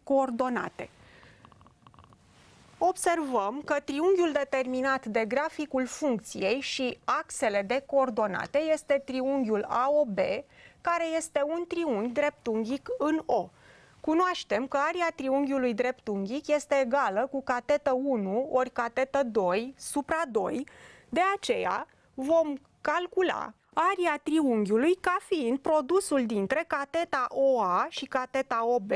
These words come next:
supra doi, adică trei ori șase pe doi, care este egal cu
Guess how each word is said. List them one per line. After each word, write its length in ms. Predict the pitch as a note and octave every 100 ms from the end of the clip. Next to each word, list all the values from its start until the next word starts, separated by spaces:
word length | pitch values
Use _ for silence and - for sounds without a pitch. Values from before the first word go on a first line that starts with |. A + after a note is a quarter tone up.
| A3
supra 420 | D4 - C#4 A#3+ F#3+
doi, 380 | F#3+ - B3 F4+ - - - - - G4+
adică 580 | C#4 A3 - G3 C4 A4+ - - -
trei 280 | D#4+ F4+ F#4
ori 240 | - C4
șase 440 | B3+ D4 C#4+ - G3+
pe 220 | - C4 F#3+
doi, 380 | - G#3+ D4+ -
care 580 | - G4+ F4+ C#4 C#4+ E4+ -
este 460 | C4+ C4+ - C4+ B3
egal 480 | G#3+ A#3 B3+ C4+ - _ _
cu 360 | - G#3+ A3 A3+